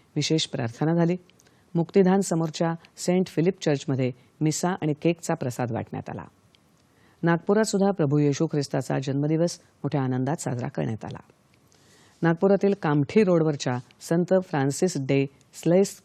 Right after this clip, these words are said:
कॅथेड्रल चर्चमध्ये येशू ख्रिस्ताचा जन्म सोहळा साजरा झाला. नाताळनिमित्त नागपुरातील अनेक चर्च आणि परिसरामध्ये आकर्षक रोषणाई करण्यात आली आहे.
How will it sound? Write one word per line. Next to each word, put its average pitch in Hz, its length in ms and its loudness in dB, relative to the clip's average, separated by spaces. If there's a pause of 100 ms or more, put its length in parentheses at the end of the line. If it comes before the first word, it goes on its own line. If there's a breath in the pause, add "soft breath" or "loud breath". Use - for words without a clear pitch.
कॅथेड्रल 147 540 0
चर्चमध्ये 160 500 -2 (500 soft breath)
येशू 165 200 2
ख्रिस्ताचा 151 500 0
जन्म 131 240 -2
सोहळा 135 340 -4 (540 soft breath)
साजरा 135 280 2
झाला. 147 200 2 (1700)
नाताळनिमित्त 190 640 4
नागपुरातील 165 720 0
अनेक 165 340 0 (260)
चर्च 131 340 2
आणि 131 120 0
परिसरामध्ये 147 800 0 (200)
आकर्षक 147 420 -2
रोषणाई 143 340 -4
करण्यात 113 380 -6
आली 131 140 -12
आहे. 104 100 -16